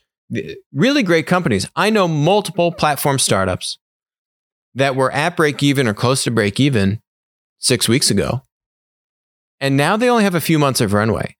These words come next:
I mean, it is a travesty what's happening to very strong, fundamentally strong businesses that, you know, are in the hospitality or certain sectors of, of, of the market that have a, you know, eighty percent drop off in revenue.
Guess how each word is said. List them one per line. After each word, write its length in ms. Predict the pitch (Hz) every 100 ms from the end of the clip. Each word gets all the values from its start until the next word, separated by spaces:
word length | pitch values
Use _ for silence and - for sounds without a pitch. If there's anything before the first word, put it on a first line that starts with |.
| -
I 80 | 147
mean, 160 | 160
it 220 | 156 151
is 100 | 143
a 80 | 135
travesty 580 | - 139 139 135 - 123
what's 140 | 113
happening 540 | 104 117 113 110 110 107 - - _ -
to 220 | 120 117
very 500 | 104 120 131 139 139
strong, 640 | - - 123 120 127 147
fundamentally 540 | - 151 190 175 160 139
strong 440 | - 131 135 147
businesses 640 | 139 170 165 117 110 110 - - _ _ -
that, 580 | 110 117 120 113 110
you 120 | 107 123
know, 180 | 110
are 160 | 110 113
in 80 | 113
the 60 |
hospitality 720 | 110 127 - 113 113 117 123 117
or 80 |
certain 260 | 101 117 110
sectors 520 | 117 123 117 117 104
of, 260 | 113 101 73
of, 320 | 80 107 101
of 200 | - 113
the 80 | 107
market 500 | 127 190 185 117 117 - _ _
that 580 | 117 110 117 113 110 - _
have 360 | 123 120 104 -
a, 320 | 113 110 110
you 200 | 82 107
know, 260 | 101 101 -
eighty 260 | 127 120
percent 320 | 113 107 113
drop 260 | 101 101 98
off 200 | 92 95
in 80 | 98
revenue. 320 | 117 117 73